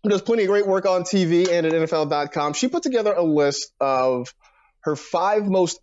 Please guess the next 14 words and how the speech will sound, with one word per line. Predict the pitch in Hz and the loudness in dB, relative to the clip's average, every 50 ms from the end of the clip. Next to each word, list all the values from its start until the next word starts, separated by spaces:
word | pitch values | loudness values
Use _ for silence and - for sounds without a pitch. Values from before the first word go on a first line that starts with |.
| _ | _
overperforming | 180 190 220 220 247 240 240 220 202 - - 196 196 196 196 190 190 190 - | 0 0 2 2 0 0 0 -2 -2 0 0 0 0 2 0 -2 -2 -2 0
and | 170 160 156 156 - - - | 0 0 0 0 -2 -2 -4
underperforming | 185 220 233 226 214 202 - 170 - - 170 160 151 147 139 139 135 | -4 -2 0 0 -2 0 -2 -4 -4 -2 -2 -2 0 0 -2 0 0
units | 135 131 127 123 123 123 - - - _ _ - - _ _ _ | 0 0 0 0 -2 -2 -6 -10 -12 _ _ -20 -20 _ _ _
from | - - - 170 175 180 | -12 -6 -4 -2 0 0
the | 180 160 | 0 0
past | 151 - 160 139 131 131 127 - - - | 0 -2 -2 -2 -2 -2 -4 -6 -6 -4
year. | 117 110 107 113 | -2 -2 0 0
So | 113 - 120 | -2 -2 -2
this | 117 131 - - | 0 0 -2 -2
is, | 139 120 | -4 -4
like, | 131 127 123 117 | -4 -4 -4 -4
you | - 123 | -6 -6
know, | 110 | -6